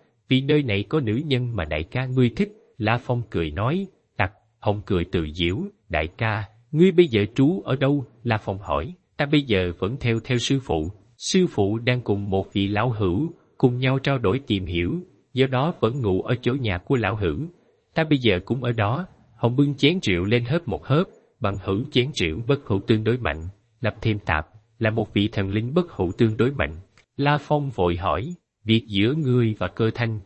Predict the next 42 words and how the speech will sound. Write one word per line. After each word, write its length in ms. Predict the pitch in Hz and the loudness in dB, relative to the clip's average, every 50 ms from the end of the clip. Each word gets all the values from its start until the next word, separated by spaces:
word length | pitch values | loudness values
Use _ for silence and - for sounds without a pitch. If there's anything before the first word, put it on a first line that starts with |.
| _ _ _ _ _ _ | _ _ _ _ _ _
sư 240 | - - - 165 | -4 2 4 4
phụ 260 | 156 - - 98 92 104 117 | 4 4 2 0 0 0 0
ngươi 300 | 120 123 127 127 127 120 - - _ _ _ _ | 2 4 4 4 2 0 -6 -14 _ _ _ _
và 160 | 113 107 101 | -2 -2 -2
cả 300 | 101 - - 90 110 143 147 | -2 -2 -4 -4 -4 -4 -4
thần 240 | - 113 98 98 98 | -4 -4 -4 -2 -2
linh 220 | 110 120 135 143 | 0 0 0 0
bất 160 | 151 185 180 - | -2 -2 -2 -2
hủ 220 | - 98 98 143 | -2 0 0 0
Bạc 140 | 135 107 - - | -2 -4 -4 -4
Thiên 160 | - 143 139 123 | -4 -4 -4 -2
Tạp 320 | - 85 76 73 - - | -2 -4 -4 -4 -4 -4
đó 120 | 123 131 | -2 -2
có 160 | 143 - 143 139 | -2 -2 -4 -2
biết 200 | 151 180 175 - | -2 -2 -2 0
không? 240 | - 120 113 113 110 - - - | 0 0 0 -2 -6 -12 -12 -2
Việc 180 | - 120 117 - | 0 0 2 2
này 140 | 123 120 117 | 0 0 2
làm 220 | 120 123 123 127 | 0 0 -2 -2
sao 280 | 123 - - 147 156 147 | -4 -4 -4 -4 -4 -2
mà 140 | 135 113 104 | 0 -2 -2
giấu 260 | 95 117 135 165 196 | 2 2 2 2 2
được 200 | 143 101 85 - | 0 0 -2 0
họ?" 300 | - 87 73 62 76 95 - _ _ | -2 -2 -2 -2 -4 -8 -14 _ _
Hồng 300 | _ - 107 101 101 107 | _ -4 -4 -2 -2 -4
lắc 240 | 127 170 170 - - | -4 -6 -6 -4 -2
đầu, 240 | 95 92 87 78 - _ _ _ _ - | -2 -2 -2 -4 -10 _ _ _ _ 2
"Lúc 160 | 175 190 185 - | 2 2 2 2
trước 220 | - 214 214 - - | 0 -2 0 0 0
việc 160 | 98 87 - - | 0 0 0 0
giữa 200 | 104 98 107 135 | 0 0 0 2
ta 320 | - - 110 107 110 104 - - _ - - | 0 0 -2 -2 -2 -6 -10 -16 _ -6 -2
và 120 | 92 87 | -2 -2
Cơ 280 | 90 - - 127 117 117 - | -2 0 0 2 2 2 0
Thanh 200 | - 120 117 104 | -4 -6 -4 -4
bị 160 | 101 87 76 | -4 -4 -2
gia 140 | - 131 131 | 0 -2 -2
tộc 220 | - - 92 - - _ | 0 -2 -4 -4 -4 _
Cơ 180 | - 123 117 117 | 0 0 0 0
Thị 180 | - 87 78 73 | -2 -4 -4 -4
phát 240 | - - 165 156 - | -4 -4 -6 -6 -4
hiện. 280 | - 85 73 71 76 | -4 -4 -4 -4 -6